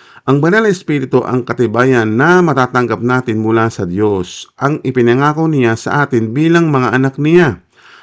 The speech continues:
hanggang sa matanggap natin ang lubos na kaligtasan. At dahil dito, papupurihan siya.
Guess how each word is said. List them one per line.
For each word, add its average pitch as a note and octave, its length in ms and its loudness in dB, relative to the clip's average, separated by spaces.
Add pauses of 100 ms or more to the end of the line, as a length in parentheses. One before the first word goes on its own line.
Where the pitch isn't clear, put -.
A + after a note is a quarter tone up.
(100)
hanggang B2 320 2
sa C3+ 160 0
matanggap B2 400 0
natin B2+ 640 0 (240)
ang A#2+ 240 2
lubos A2 400 0
na A2+ 160 0
kaligtasan. F#2 960 -4
At F#2 160 -4
dahil G#2+ 480 0
dito, B2+ 640 4 (240)
papupurihan G#2+ 800 0
siya. D#2+ 400 -10